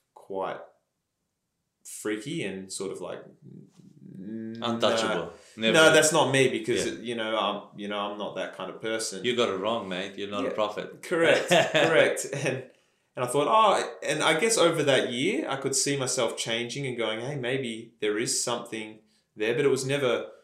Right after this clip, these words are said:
Speaker 1: pastoral ministry. That was the guy
Speaker 2: Yeah.
Speaker 1: on stage. I was always the, the person in the back row, you know, like,
Speaker 2: Yeah.
Speaker 1: um, I'd never spoken to the pastor before kind of thing. And, and so then, um,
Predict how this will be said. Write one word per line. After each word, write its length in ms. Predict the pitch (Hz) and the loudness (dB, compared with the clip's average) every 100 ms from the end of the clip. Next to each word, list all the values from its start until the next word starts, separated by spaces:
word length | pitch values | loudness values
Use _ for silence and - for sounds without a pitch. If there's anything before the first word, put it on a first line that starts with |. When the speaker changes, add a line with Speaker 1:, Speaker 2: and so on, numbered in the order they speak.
| _ _ | _ _
Speaker 1:
pastoral 440 | 120 113 - 117 120 | -4 -2 0 -2 -2
ministry. 400 | 117 120 - 156 | -4 -6 -6 -2
That 140 | 135 | 0
was 140 | 117 | -2
the 60 | 113 | -4
guy 480 | 110 104 104 101 98 - | -2 0 2 0 -4 -10
Speaker 2:
Yeah. 180 | 95 95 - | -4 -4 -2
Speaker 1:
on 120 | 113 | -4
stage. 440 | - 123 127 110 110 | 0 2 4 4 2
I 80 | |
was 160 | 110 107 | 0 0
always 360 | 104 101 95 98 | -2 -2 -4 -4
the, 280 | 101 101 - _ _ _ _ _ _ | -6 -6 -10 _ _ _ _ _ _
the 60 | 104 | -10
person 360 | - 113 113 | -2 0 -2
in 80 | 110 | -6
the 60 | 107 | -4
back 260 | 110 - | -2 -2
row, 280 | 117 139 107 | 2 4 4
you 100 | 98 | 0
know, 200 | 107 107 | -4 -4
like, 220 | 101 95 98 | -2 -4 -2
Speaker 2:
Yeah. 260 | 95 - - - | -2 -4 -10 -16
Speaker 1:
um, 480 | 92 87 90 90 - _ - | -14 -12 -14 -18 -20 _ -14
I'd 200 | 95 101 | -12 -6
never 260 | 107 135 | -2 -2
spoken 580 | 120 - 95 92 87 90 - _ | -2 -4 -4 -6 -12 -16 -20 _
to 100 | - | -16
the 60 | 92 | -14
pastor 460 | - 87 90 - 82 | -8 -6 -6 -10 -12
before 500 | 87 - 90 85 - | -12 -10 -10 -10 -12
kind 120 | 87 87 | -14 -16
of 100 | - | -14
thing. 240 | 85 85 | -16 -16
And, 140 | 87 - _ _ _ _ _ | -20 -20 _ _ _ _ _
and 160 | - 95 | -18 -12
so 380 | - 90 87 90 - | -8 -8 -8 -10 -12
then, 300 | 92 90 95 _ _ _ _ _ | -14 -14 -18 _ _ _ _ _
um, 300 | - - - | -20 -20 -20